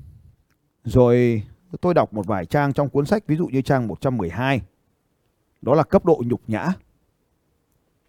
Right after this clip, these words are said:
Thì lúc này các bạn biết có cái cuốn sách này, nhưng các bạn không biết nội dung trong sách này viết gì. Có phải không các bạn? Trước khi tôi nói, tôi cầm nó trên tay, các bạn không biết về nó. Nay tôi cầm nó trên tay,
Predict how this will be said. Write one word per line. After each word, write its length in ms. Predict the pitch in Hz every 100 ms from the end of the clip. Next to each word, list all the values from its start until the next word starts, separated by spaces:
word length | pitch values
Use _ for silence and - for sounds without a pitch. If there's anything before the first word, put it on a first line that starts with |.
| _ _ -
Thì 100 | 90
lúc 160 | 147
này 300 | 143 98 78 - _ _ _ _
các 140 | - 170
bạn 180 | 131 -
biết 220 | 202 254 - - _ _ _ _
có 120 | - 127
cái 100 | 175
cuốn 180 | 165
sách 160 | 190 220
này, 220 | 117 - _ _ _ _ _ _ _ _
nhưng 140 | 143 143
các 120 | 180
bạn 160 | 139 -
không 260 | - 180
biết 200 | 175 233
nội 180 | 170 165
dung 300 | 127 143 147 127
trong 200 | - 139
sách 220 | - 208
này 160 | 127 78
viết 180 | 104 180
gì. 180 | 135 87 - _ _ _ _ _
Có 100 | -
phải 180 | 131 98
không 160 | 117 113
các 140 | 123
bạn? 120 | - - _ _ _ -
Trước 180 | 208 208
khi 100 | 160
tôi 160 | 143
nói, 220 | 135 120
tôi 140 | 127 127
cầm 200 | 110 98
nó 80 | 104
trên 180 | 135
tay, 220 | 131 131 107 _ _ -
các 120 | 139
bạn 180 | 135 87
không 200 | 143 131
biết 160 | 156
về 100 | 131
nó. 180 | 76 78 - _
Nay 380 | 117 147 156 110 - _ _ _ _ _
tôi 140 | 143 139
cầm 180 | 135 -
nó 140 | 92
trên 200 | 104 135
tay, 240 | 139 139